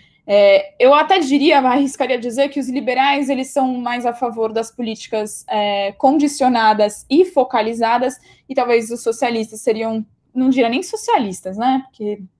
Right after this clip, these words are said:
eu acho que seria até utópico dizer isso hoje em dia. Mas a, uma galera um pouco mais à esquerda seria um pouco mais a favor, é, de uma renda básica universal. O que a gente tem é que, pra vocês terem uma noção, a,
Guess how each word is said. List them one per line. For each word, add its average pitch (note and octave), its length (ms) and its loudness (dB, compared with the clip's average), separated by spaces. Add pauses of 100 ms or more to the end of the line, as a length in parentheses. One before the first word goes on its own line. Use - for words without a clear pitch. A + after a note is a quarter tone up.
(220)
eu G#3 80 -6
acho G3+ 160 -10
que - 60 -20
seria G#3+ 180 -4
até G#3+ 160 -2
utópico A#3+ 400 0
dizer G#3 200 -2
isso G#3+ 160 -4
hoje A3 160 0
em A#3+ 40 0
dia. G3+ 220 -2 (340)
Mas E4 380 0
a, A#3+ 120 4 (220)
uma C4 220 4
galera D4 240 6
um C#4 60 2
pouco C#4 200 2
mais B3 240 2
à A3 80 2
esquerda A3+ 760 0 (140)
seria A#3+ 220 -10
um - 20 -10
pouco C#4+ 180 4
mais C4+ 200 2
a B3+ 80 2
favor, A#3+ 600 2 (120)
é, A3 240 0
de A3 100 -8
uma A3+ 120 -6
renda A#3 360 0
básica A3+ 480 0
universal. A#3+ 600 0 (640)
O C4 80 -6
que E4+ 80 -2
a E4+ 100 4
gente F4 260 0
tem D4+ 520 0
é A#3 120 2
que, A3 360 -4
pra - 100 -20 (160)
vocês C#4 220 -2
terem E4 200 2
uma D#4 140 0
noção, C#4 680 0
a, A3+ 520 0